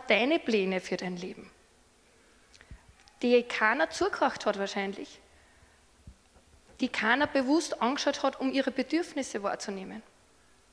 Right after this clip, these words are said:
Diese Frau ist in den Augen Gottes so wertvoll, dass sie ihren Engel nachschickt, der sie sucht und findet. Wenn die Menschen sie übersehen haben und wie Mist behandelt haben,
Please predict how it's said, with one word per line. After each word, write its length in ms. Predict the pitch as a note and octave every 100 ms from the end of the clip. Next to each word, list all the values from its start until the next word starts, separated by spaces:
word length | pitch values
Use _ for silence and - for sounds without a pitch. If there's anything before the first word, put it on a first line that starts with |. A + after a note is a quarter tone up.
| _ _ _ - - -
Diese 220 | C#4 C#4+
Frau 400 | D#4+ - - A3+
ist 220 | B3+ A#3+ B3+
in 80 |
den 140 | A#3+ A3+ -
Augen 360 | A3 A#3+ D4+
Gottes 640 | C#4+ B3+ - A3 - - -
so 240 | C4 D4+
wertvoll, 520 | B3+ A#3 - - G3
dass 220 | G3+ G3+ -
sie 100 | A#3+
ihren 180 | G#3 G#3
Engel 280 | B3+ B3+ A#3+
nachschickt, 640 | G3+ F3 - - G3 - - -
der 120 | G3+
sie 140 | -
sucht 440 | - D#4 D#4 - -
und 160 | A#3
findet. 500 | - A3+ F#3+ - - - - _ _ _ _ _ _ - - - _ - _ _ - -
Wenn 220 | A#3+ D4
die 80 | D#4+
Menschen 500 | D4+ G#4 - - D4+
sie 220 | - G#3+
übersehen 440 | G3+ G3 G3 F3+
haben 160 | F3+ F#3
und 220 | B3 A#3
wie 100 | C4+
Mist 400 | C4+ D#4 F4 -
behandelt 540 | B3 A3 B3+ C4+ -
haben, 180 | - E3+